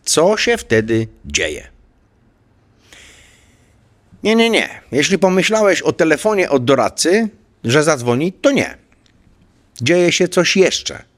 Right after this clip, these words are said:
Coś, na co mało kto zwraca uwagę. Mała ilość firm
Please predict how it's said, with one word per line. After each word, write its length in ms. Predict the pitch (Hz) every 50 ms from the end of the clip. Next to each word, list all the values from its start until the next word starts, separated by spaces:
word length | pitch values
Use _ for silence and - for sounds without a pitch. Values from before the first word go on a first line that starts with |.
| _ _ _ _ _ _ _ _ _ _ _ _ _
Coś, 380 | - 160 190 220 208 - - - _ _ _
na 140 | - 123 139
co 260 | - - 151 - - -
mało 480 | 139 160 190 226 262 254 233 196 147
kto 180 | - - 147 127
zwraca 320 | 107 113 113 107 - -
uwagę. 480 | - - 90 73 69 65 67 57 58 - - _ _ - - - - - _ _ -
Mała 520 | 120 139 160 202 233 269 277 254 226 185
ilość 280 | 165 147 127 110 - -
firm 320 | - 117 110 104 110 107